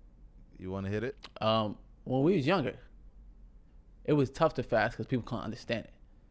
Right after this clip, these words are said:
Speaker 1: Yes.
Speaker 2: Not only was you starving, your breath kicking,
Speaker 1: Mm-hmm.
Speaker 2: you're trying to be the best person you could be at this month.
Speaker 1: Mm-hmm.
Speaker 2: But then you have these people that are asking, "What are you doing?"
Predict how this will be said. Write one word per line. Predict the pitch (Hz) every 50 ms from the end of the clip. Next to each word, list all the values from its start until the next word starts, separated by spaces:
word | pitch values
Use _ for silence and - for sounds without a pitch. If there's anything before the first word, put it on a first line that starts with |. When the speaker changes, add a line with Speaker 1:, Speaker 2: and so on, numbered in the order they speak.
| - - - - - - -
Speaker 1:
Yes. | 85 85 76 73
Speaker 2:
Not | 117 123 143 -
only | - 160 185 202 196 180
was | 165 165 139 139
you | 131
starving, | 123 - - - 147 156 156 131 107 - 87 - - - - - - - - - - - - - - -
your | - 117 104
breath | - 123 151 180 175 -
kicking, | - 131 110 - 95 92 - - - - - - - - - - - - - - -
Speaker 1:
Mm-hmm. | 90 90 87 85 78 87 110 143 190
Speaker 2:
you're | 117
trying | - - 147 147
to | 151 143
be | 123 139 123
the | 127
best | 110 98 277 269 -
person | - 160 147 135 131
you | 131
could | 123 - 120 104
be | 156 190 165
at | 131 -
this | 110 110 -
month. | 107 95 87 110 - - - - - - - - - - - - - - -
Speaker 1:
Mm-hmm. | 90 87 82 78 92 117 127 147 170
Speaker 2:
But | - 120 113 -
then | 139 143 147
you | 147
have | 147 147 135 120
these | 127 123 120
people | - - 175 160 135 131
that | 120 110 95
are | - -
asking, | - 127 131 135 131 - 127 113 110
"What | 113 143 139
are | 127 -
you | 113 104 98 - - -
doing?" | - 220 226 123 -